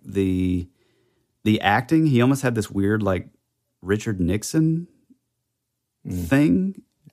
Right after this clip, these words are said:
Speaker 1: which
Speaker 2: Yeah.
Speaker 1: next time you, if you go back and see it, like, you'll, you know, now that you've, like,
Speaker 2: Yeah,
Speaker 1: heard it,
Speaker 2: I know what you mean.
Speaker 1: it's,
Speaker 2: Yeah, I know what
Speaker 1: it's,
Speaker 2: you mean.
Speaker 1: it's
Speaker 2: There's
Speaker 1: weird.
Speaker 2: a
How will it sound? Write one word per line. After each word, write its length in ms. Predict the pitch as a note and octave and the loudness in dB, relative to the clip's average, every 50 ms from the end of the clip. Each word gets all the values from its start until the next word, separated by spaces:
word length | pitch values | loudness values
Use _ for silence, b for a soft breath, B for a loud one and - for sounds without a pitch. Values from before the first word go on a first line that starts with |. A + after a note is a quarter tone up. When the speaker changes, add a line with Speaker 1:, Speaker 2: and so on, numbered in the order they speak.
| _ _ _ _ _ - | _ _ _ _ _ 2
Speaker 1:
which 200 | B2+ C3 B2+ - | 2 2 4 4
Speaker 2:
Yeah. 60 | C3 | 4
Speaker 1:
next 200 | C3+ C#3+ C#3 - | 4 4 2 2
time 160 | - D#3+ D3 | 2 2 2
you, 200 | C#3 B2 A#2 A#2 - - | 2 2 0 -4 -4 -4
if 180 | B2+ A#2+ - | -4 -4 -2
you 60 | A#2 | 0
go 100 | A#2 C3 | 0 2
back 160 | B2+ D3 C#3 C3 | 2 2 0 -2
and 100 | A#2 A2 | -2 -2
see 220 | - - C3 A2 | 0 0 2 2
it, 140 | F#2+ - - | 2 0 -2
like, 180 | F#2 F#2+ - | -4 -4 -2
you'll, 260 | - G#2 F#2+ F#2 F#2 b b b b b b b b b b b _ _ _ _ _ _ _ | -2 -2 -2 -2 -4 b b b b b b b b b b b _ _ _ _ _ _ _
you 140 | - A2+ G#2 | 0 2 2
know, 80 | F2+ F2+ | 4 4
now 240 | F#2+ G#2 G#2+ A2 | 4 4 4 4
that 120 | A2 G#2+ - | 2 2 0
you've, 260 | - G2 F#2+ F2+ F2 | -2 -2 -2 -2 -4
like, 160 | F2+ E2 D#2+ | -4 -6 -4
Speaker 2:
Yeah, 100 | - D#2+ | -6 -4
Speaker 1:
heard 240 | D#2 F#2 F#2+ G2+ G#2+ | -2 2 2 2 2
it, 140 | A#2+ - - | 2 0 -2
Speaker 2:
I 40 | B2+ | -2
know 100 | D#3+ E3 | -2 -2
what 80 | - | -2
you 80 | G2 F#2 | -2 -2
mean. 360 | F#2 F2+ F2+ F#2 F#2+ F#2+ - - | -2 -2 -2 -2 -2 -4 -4 -4
Speaker 1:
it's, 220 | A2+ - G#2 F2 E2 | -4 -2 -2 -4 -2
Speaker 2:
Yeah, 40 | |
I 20 | G2 | -2
know 80 | A#2 C3 | 0 0
what 80 | A#2+ F2+ | 0 0
Speaker 1:
it's, 80 | E2+ | -2
Speaker 2:
you 20 | E2+ | -2
mean. 500 | F2 F#2+ F#2+ F#2 F2+ E2+ E2 E2 F2+ F2+ - _ _ _ - | -2 0 0 0 0 0 -2 -4 -8 -12 -18 _ _ _ -6
Speaker 1:
it's 200 | A#2+ A#2 A2+ - | -4 -4 0 0
Speaker 2:
There's 180 | B2 - A2+ | 2 2 2
Speaker 1:
weird. 120 | F#2+ F2 | 2 2
Speaker 2:
a 40 | D#3 | 0